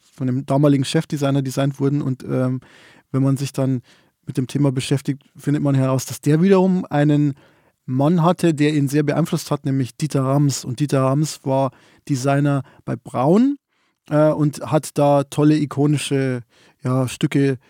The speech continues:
äh, hergestellt oder, oder, oder designt, die sehr schlicht waren, also zum Beispiel Plattenspieler, aber auch Alltagsgegenstände. Und Braun gilt ja deswegen bis heute noch als eine legendäre Designmarke, weil die es geschafft haben, halt relativ klare, einfache Formen zu haben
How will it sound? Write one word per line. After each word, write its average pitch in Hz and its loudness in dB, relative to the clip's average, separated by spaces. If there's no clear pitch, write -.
äh, 131 -4
hergestellt 135 -2
oder, 127 -4
oder, 127 -8
oder 120 -6
designt, 127 -4
die 135 -6
sehr 139 0
schlicht - -2
waren, 127 -2
also 120 -12
zum 117 -14
Beispiel 117 -14
Plattenspieler, 127 -2
aber 135 0
auch 127 -2
Alltagsgegenstände. 135 -2
Und 131 -4
Braun 156 2
gilt 160 4
ja 143 4
deswegen 131 -2
bis 135 -4
heute 143 2
noch 131 -2
als 127 -6
eine 127 -2
legendäre 135 2
Designmarke, 127 -4
weil 131 0
die 139 -4
es 139 -6
geschafft - -4
haben, 143 2
halt 139 2
relativ 147 0
klare, 151 4
einfache 147 0
Formen 156 2
zu 143 -2
haben 143 0